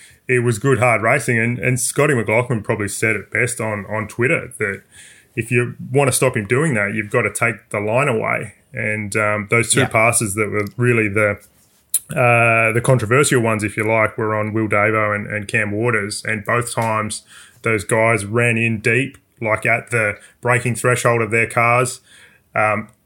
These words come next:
Speaker 1: turned it in to maximise the exit. But when you leave the hole,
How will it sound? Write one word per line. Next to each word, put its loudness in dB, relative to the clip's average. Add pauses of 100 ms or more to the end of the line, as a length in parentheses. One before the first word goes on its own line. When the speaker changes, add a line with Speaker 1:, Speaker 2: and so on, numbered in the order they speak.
(120)
Speaker 1:
turned 2
it 2
in 2
to 0
maximise 0
the 0
exit. -2
But -2
when 0
you 0
leave 2
the -2
hole, 0